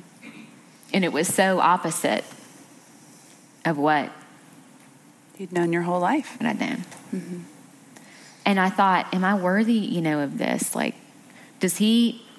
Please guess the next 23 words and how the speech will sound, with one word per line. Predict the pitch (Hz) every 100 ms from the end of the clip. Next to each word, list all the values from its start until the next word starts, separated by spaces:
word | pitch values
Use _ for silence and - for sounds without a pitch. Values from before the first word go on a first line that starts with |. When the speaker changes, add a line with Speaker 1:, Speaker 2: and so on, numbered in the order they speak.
| -
Speaker 1:
want | 190 185 -
to | 180
be | 180
with | 170 165
a |
broken | 160 165 170 180 175
woman?" | 185 226 196 175 170 -
I | 160
felt | - 147 -
like. | 147 104 - - - - - - - - - - - - - -
But | 196 170 - - - -
he | 175 202
just | 190 190 190 - - - - - 269 - - - - - - - - - - - -
Speaker 2:
Hmm. |
Speaker 1:
kept | 190 196 175
assuring | 196 240 294 311
me, | 233 202
you | 202
know, | 190
"I, | 190 -
I | 196
love | 196 202 254
you, | - 180 - 190